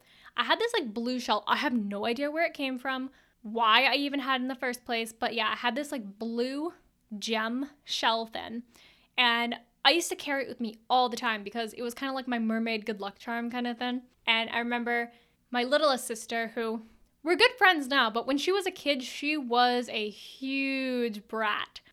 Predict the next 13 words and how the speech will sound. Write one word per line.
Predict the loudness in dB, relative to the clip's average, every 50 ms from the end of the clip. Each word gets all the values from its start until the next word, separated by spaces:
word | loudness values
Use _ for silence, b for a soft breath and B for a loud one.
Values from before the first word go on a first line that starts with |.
| b 2
And | 4 4 4 4 2 0 -2 -4 -6
she | -8 -8 -4 -2 -2 0 0 0 0 -2 -2 -2 -2 -4 -6 -6
went | -4 0 0 0 0 0
through | 0 0
that | 0 0 0
phase | -2 -6 -4 -2 -2 -2 -4 -6 -8 -8
where | -8 -6 -6 -6 -8 -4 0
everything | 2 2 2 0 -4 -4 -4 -4 -4
that | -4 -4
belonged | -6 -6 -6 -4 -4 -6 -6
to | -8
someone | -10 -8 -6 -6 -6 -4
else | -4 -4 -4 -4 -4 -6 -8 -12